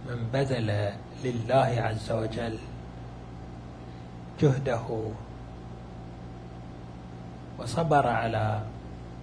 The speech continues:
السعي لرضا الله عز وجل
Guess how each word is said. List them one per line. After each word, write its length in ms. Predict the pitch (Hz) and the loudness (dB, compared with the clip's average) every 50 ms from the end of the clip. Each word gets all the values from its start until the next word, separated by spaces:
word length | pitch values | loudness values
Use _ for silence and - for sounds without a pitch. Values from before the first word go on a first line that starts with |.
| - - - - - - - - - - - - - - - - - - - - - - - - - - - - - | -12 -12 -12 -12 -12 -10 -10 -10 -12 -12 -12 -12 -12 -12 -12 -12 -12 -12 -12 -12 -12 -12 -12 -12 -10 -10 -10 -8 -6
السعي 640 | 165 - - - - - 135 123 117 117 120 113 110 - - - - - - - - - - - - - - - - - - - - - - - - - - 123 | -4 -4 -4 -2 0 0 2 2 2 0 0 0 -2 -4 -6 -8 -8 -10 -10 -10 -10 -10 -10 -10 -10 -10 -10 -10 -12 -12 -12 -12 -12 -12 -12 -12 -12 -10 -8 -4
لرضا 260 | 123 123 117 117 113 | -2 0 2 2 2
الله 320 | 110 110 110 120 123 113 | 2 4 4 6 6 6
عز 360 | - - - 113 113 - 113 110 | 4 2 0 -2 -2 -2 0 2
وجل 400 | 110 107 110 107 117 117 113 | 2 4 4 2 2 0 0